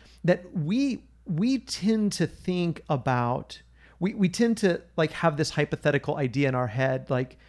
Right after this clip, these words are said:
of somebody being stuck on a desert island and they have the Bible and they can be right with God because they have the Bible and obviously they have water there. And so they can, they can get baptized and they can have the Bible. And so they can have a right relationship with God. But that's not how Christianity has ever worked.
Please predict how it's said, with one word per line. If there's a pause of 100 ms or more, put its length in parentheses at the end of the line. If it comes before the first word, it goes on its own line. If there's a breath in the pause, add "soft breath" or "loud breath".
(220 soft breath)
of
somebody
being
stuck
on
a
desert
island
and
they
have
the
Bible (160 loud breath)
and
they
can
be
right
with
God
because
they
have
the
Bible
and
obviously
they
have
water
there.
And
so
they
can, (220 loud breath)
they
can
get
baptized
and
they
can
have
the
Bible.
And
so
they
can
have
a
right
relationship
with
God. (440 soft breath)
But
that's
not
how
Christianity
has
ever
worked.